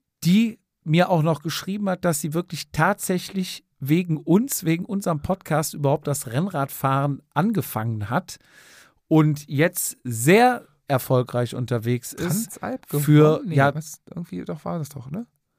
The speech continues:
Speaker 1: Ja, ja, richtig.
Speaker 2: Okay. Also sehr
Speaker 1: Und
Speaker 2: erfolgreich.
Speaker 1: für Team Strassacker
Speaker 2: Mhm.
Speaker 1: unterwegs ist.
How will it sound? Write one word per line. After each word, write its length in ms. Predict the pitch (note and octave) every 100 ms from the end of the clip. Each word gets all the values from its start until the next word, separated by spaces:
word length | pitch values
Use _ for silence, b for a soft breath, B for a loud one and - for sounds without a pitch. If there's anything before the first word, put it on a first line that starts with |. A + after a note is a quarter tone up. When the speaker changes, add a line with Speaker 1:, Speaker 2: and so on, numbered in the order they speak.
| _ _ -
Speaker 1:
Ja, 300 | C3+ C3+ G3+
ja, 300 | E3+ G3+ A#3+
richtig. 540 | C#3+ E3+ F#3+ A#3+ G#3+
Speaker 2:
Okay. 60 | D3+
Also 260 | C3 B2+ A2
sehr 140 | C3+
Speaker 1:
Und 60 | G#3+
Speaker 2:
erfolgreich. 200 | G#3+ A3
Speaker 1:
für 320 | G3+ G3+ G#3+ _
Team 340 | - F#3+ G3+
Strassacker 720 | - - E3 A3+ - D3 C3
Speaker 2:
Mhm. 60 | A#2
Speaker 1:
unterwegs 640 | A#2+ B2 A#2 A#2 A#2+ -
ist. 320 | E3 F3+ -